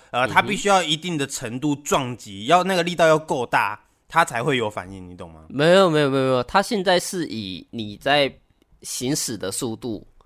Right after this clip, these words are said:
Speaker 1: 嗯。
Speaker 2: 就立即停下来的那种速度下去运算。
Speaker 1: 是，是，是。
Speaker 2: 对，就判断说，哎，你可能是出车祸了。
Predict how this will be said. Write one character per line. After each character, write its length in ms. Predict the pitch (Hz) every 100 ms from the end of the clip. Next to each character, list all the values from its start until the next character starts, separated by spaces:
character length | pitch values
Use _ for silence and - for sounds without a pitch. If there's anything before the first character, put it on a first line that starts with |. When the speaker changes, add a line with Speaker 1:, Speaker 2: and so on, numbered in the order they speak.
| _ _ _ -
Speaker 1:
嗯。 280 | 127 98
Speaker 2:
就 320 | 85 160 147 -
立 200 | 214 185
即 280 | 135 123 135
停 280 | - 117 117
下 220 | 190 143
来 180 | 107 110
的 140 | 110
那 140 | 131
种 120 | 117 95
速 200 | - 120
度 160 | 120 117
下 200 | 135 117
去 260 | 123 110 - -
运 200 | - 120
算。 240 | 98 123 90 _ _ _ _ _
Speaker 1:
是， 200 | - 120
是， 180 | 101 98
是。 300 | 90 90 87 _ _ _ -
Speaker 2:
对， 180 | 127
就 140 | 120 160
判 180 | - 151
断 200 | 156 147
说， 160 | 147 -
哎， 160 | 147 190
你 140 | 139
可 140 | 143 120
能 180 | 107 110
是 160 | 131
出 240 | 120 123 117
车 240 | 110 107
祸 240 | 117 92
了。 180 | 65 -